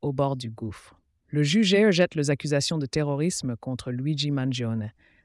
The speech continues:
accusation de complot de coup d'État contre un ancien candidat à la présidence roumaine. Les Malawites s'attendent le résultat de l'élection présidentielle dans un scrutin dominé par le s-,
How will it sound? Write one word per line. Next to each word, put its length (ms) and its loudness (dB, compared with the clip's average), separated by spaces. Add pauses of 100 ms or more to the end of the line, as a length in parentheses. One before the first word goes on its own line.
accusation 640 -2
de 80 -2
complot 500 0
de 140 -6
coup 180 -6
d'État 460 2
contre 320 -6
un 60 0
ancien 580 0
candidat 500 0
à 60 2
la 100 -2
présidence 560 -4
roumaine. 560 -6 (400)
Les 100 -2
Malawites 540 4
s'attendent 420 2
le 60 2
résultat 460 2
de 100 0
l'élection 460 0
présidentielle 680 -2
dans 280 -4
un 80 -2
scrutin 480 -4
dominé 400 -2
par 240 -8
le 80 -10
s-, 220 -14